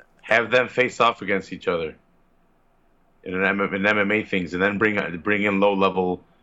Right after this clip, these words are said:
M M A guys to face your low-level M M A guys and build your rankings with your boxing stars. Something different instead of bringing in Chuck and fucking Tito three.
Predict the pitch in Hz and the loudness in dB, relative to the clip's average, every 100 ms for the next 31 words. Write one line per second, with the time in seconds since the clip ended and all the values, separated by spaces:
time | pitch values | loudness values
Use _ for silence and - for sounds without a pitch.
0 | _ _ _ - 113 101 110 113 101 92 | _ _ _ 0 0 2 2 2 2 2
1 | - 98 - 110 92 95 113 113 104 98 | -2 -8 -2 -2 -2 2 2 4 2 2
2 | 95 92 92 90 90 90 90 82 - 90 | 2 0 0 -2 -4 -2 0 -2 -4 -2
3 | 107 110 95 98 90 107 110 101 92 82 | 2 2 2 2 2 0 -2 -6 -8 -6
4 | 95 95 107 104 90 104 107 - 95 - | -6 -4 0 0 4 2 2 -6 -12 0
5 | 104 104 90 - _ _ _ _ _ _ | 2 2 0 -10 _ _ _ _ _ _
6 | _ - 175 160 123 156 175 165 143 127 | _ -2 -2 0 0 2 4 2 2 -2
7 | - 160 123 160 165 170 160 - 175 185 | -2 -2 0 0 2 -2 -4 -2 0 0
8 | 160 147 - 180 - 135 - 156 190 170 | -2 -8 -2 -2 -2 -10 -6 -2 2 2
9 | 135 _ - 110 127 202 233 269 | 2 _ -12 -4 0 0 0 -4